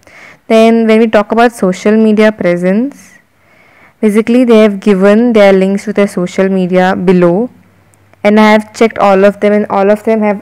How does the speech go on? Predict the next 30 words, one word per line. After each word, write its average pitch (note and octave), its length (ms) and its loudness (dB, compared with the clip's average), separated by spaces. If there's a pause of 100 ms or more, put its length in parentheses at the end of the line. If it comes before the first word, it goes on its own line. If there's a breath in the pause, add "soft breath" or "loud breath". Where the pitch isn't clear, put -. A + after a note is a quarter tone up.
a G3 360 0 (280)
pretty G#3+ 320 -2
decent, G3 560 -2
uh, F#3 140 -2
following. F3+ 600 -4 (340 loud breath)
So G#3 460 -2 (320 loud breath)
for G3+ 460 2
the G3 300 2
social G#3+ 320 -2
media G#3 320 0
presence, G3 540 -2
it's - 180 -10
a G3+ 80 0
plus F#3 300 -4
point, A3+ 520 -4
they F#3 180 0
have F#3 280 -4 (400 soft breath)
their F#3+ 200 2
presence. F#3+ 680 -4 (960)
Then A3+ 280 2
a A3 60 2
refund A3 640 0
and, A3 400 0
uh, G3 240 0 (360 loud breath)
returns A#3+ 680 2
are A3 160 0
basically G#3+ 420 0
not A3 340 0
mentioned F#3+ 600 0
here. G3+ 320 2